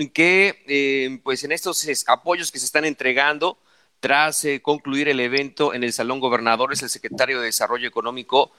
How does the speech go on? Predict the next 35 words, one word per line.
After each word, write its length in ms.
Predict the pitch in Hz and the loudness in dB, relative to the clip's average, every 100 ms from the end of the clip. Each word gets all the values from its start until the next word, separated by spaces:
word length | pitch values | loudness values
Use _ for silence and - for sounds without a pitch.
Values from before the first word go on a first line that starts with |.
| _ _ _ - | _ _ _ 2
Ricardo 680 | 120 - 139 139 131 139 | 2 4 4 4 4 2
Ocampo 760 | 101 113 101 120 - - 127 131 | 2 0 0 0 -2 -12 -6 -2
Fernández, 460 | 127 120 139 147 131 | 0 2 2 0 -2
explicó 300 | - 123 - _ - | -2 -6 -6 _ -2
que 80 | 160 | 0
este 160 | 165 | 2
nuevo 160 | 143 147 | 4 4
esquema 340 | - 143 143 | 4 2 2
crediticio 680 | 135 117 120 - 147 156 147 | 0 0 0 0 0 2 2
es 180 | 135 - _ - | 2 -4 _ 2
para 240 | 135 120 _ _ _ | 2 2 _ _ _
atender 540 | - 123 147 139 160 196 | 0 2 0 0 4 4
a 60 | |
los 140 | 151 127 | 2 -2
microempresarios 920 | 123 120 110 117 - 151 156 143 - | -4 -6 -4 -2 2 2 2 -2 -2
locales, 580 | 117 120 - 160 160 - | -2 0 2 0 0 -4
efectivamente, 840 | 117 147 143 127 143 - 160 - _ _ - | -6 0 2 2 0 0 -2 -4 _ _ 0
que 100 | 139 | 0
han 120 | 143 | 2
tenido 260 | 139 135 135 | 0 2 0
estas 340 | - 123 - | 2 -2 0
pérdidas, 680 | 156 165 156 143 147 180 - | 4 4 4 4 4 2 -2
y 140 | 127 | -4
dijo 340 | 127 151 165 147 | -4 -2 0 2
que 160 | 139 | 2
la 60 | 120 | 0
instrucción 500 | 113 120 - 190 208 | -2 -6 0 2 4
del 80 | 175 | 4
gobernador, 680 | 135 123 117 117 123 143 - | 4 2 4 4 6 4 2
Carlos 240 | 123 117 | 0 0
Miguel 220 | 120 127 | 2 2
Aiza 240 | 127 127 120 | 2 2 0
González, 520 | 107 - 127 131 - | 0 2 2 2 0
es 160 | 131 - | -2 2
que 300 | 143 120 | 2 2